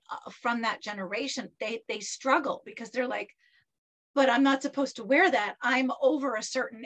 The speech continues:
age. My hair has to do this because I'm over a certain age." I'm like, "Your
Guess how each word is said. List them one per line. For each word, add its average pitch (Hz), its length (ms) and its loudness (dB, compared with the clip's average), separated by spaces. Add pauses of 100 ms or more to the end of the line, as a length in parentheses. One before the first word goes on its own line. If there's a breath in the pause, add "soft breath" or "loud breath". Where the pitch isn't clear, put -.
age. 254 640 -6 (500)
My 262 200 4
hair 294 300 2
has 277 240 2
to 269 100 -8
do 262 160 -4
this 277 300 -2
because 247 320 -8
I'm 240 260 -4
over 240 320 4
a 226 60 -2
certain 254 320 -4
age." 294 120 -4
I'm 240 60 -6
like, 247 180 -2 (380 soft breath)
"Your 247 240 0